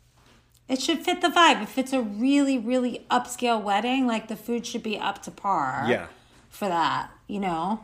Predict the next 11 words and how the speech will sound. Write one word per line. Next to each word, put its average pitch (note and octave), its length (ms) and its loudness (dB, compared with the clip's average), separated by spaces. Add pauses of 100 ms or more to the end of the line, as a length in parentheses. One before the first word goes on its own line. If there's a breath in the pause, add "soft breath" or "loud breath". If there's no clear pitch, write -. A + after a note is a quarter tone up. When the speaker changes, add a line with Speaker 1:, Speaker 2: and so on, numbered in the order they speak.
(120)
Speaker 2:
If D3 240 -4
you're C#4 220 -2
having D#3+ 440 -4
a B2+ 40 -4
casual A#2+ 640 -6
wedding, D2+ 420 -12 (800 soft breath)
would F3+ 440 0
you G#3+ 360 -4
ever D3 400 0
just B2 400 -6
do A2+ 220 -6